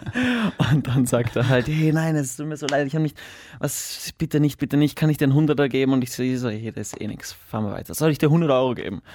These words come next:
Ich sag, „Nein, nein, passt schon, da ist, da ist eh nix. Gesund bleiben, alles Gute.“ Ich steig ein, denk mir, „Scheiße,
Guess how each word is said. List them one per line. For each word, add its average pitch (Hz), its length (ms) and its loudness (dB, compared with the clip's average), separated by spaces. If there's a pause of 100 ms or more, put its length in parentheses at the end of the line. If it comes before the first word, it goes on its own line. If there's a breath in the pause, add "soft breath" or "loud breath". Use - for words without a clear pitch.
(580 loud breath)
Ich - 60 -18
sag, - 200 -10
„Nein, 107 160 2
nein, 101 180 2
passt - 220 -8
schon, - 160 -12
da 107 80 -4
ist, 98 200 -8
da 104 60 -2
ist 95 160 -4
eh - 40 -12
nix. - 360 -12 (920)
Gesund 127 200 2
bleiben, 113 200 2
alles 104 180 -2
Gute.“ 87 300 -6 (760)
Ich - 80 -16
steig 117 200 0
ein, 120 280 2 (240)
denk 110 140 -6
mir, 104 220 -4 (640)
„Scheiße, - 460 -12